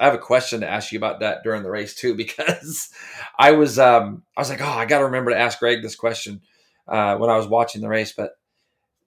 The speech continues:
Sexton deserves to be winning the championship. Like, I, I, I can't take anything away from the guy. He's been fast. He's had some bad luck. Uh, people are, like,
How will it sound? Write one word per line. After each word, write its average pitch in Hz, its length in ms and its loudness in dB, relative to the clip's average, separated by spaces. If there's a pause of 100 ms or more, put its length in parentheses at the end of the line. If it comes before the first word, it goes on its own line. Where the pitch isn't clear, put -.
Sexton - 420 -2
deserves 160 400 0
to 127 60 -10
be 117 100 -4
winning 107 240 -4
the 98 60 -14
championship. - 560 -16 (120)
Like, 120 240 -2
I, 151 360 4
I, 135 120 0 (440)
I 143 60 -6
can't 175 240 -2
take 165 200 -2
anything 147 300 0
away 113 240 2
from 117 200 -8
the 101 80 -6
guy. 87 320 -8 (320)
He's 123 200 -10
been 151 160 0
fast. 131 440 4
He's 107 140 -10
had 120 220 2
some 131 160 -10
bad 120 260 0
luck. 113 280 2 (520)
Uh, 104 200 -2 (120)
people 151 260 0
are, 123 220 4
like, 113 220 4